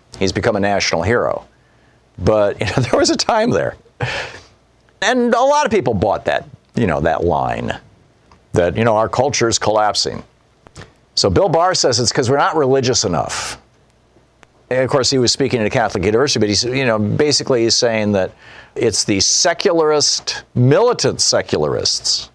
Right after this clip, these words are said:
was the phrase he used, assault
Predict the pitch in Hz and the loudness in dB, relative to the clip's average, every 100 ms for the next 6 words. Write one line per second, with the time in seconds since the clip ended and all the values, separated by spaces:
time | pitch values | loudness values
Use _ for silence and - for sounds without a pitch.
0 | - 101 - 101 107 85 71 78 62 52 | -2 -2 -2 -2 -2 0 -2 -2 -2 -2
1 | 57 - - - - - - 117 - - | -4 -6 -10 -20 -20 -20 -4 0 2 2
2 | 143 143 | 2 0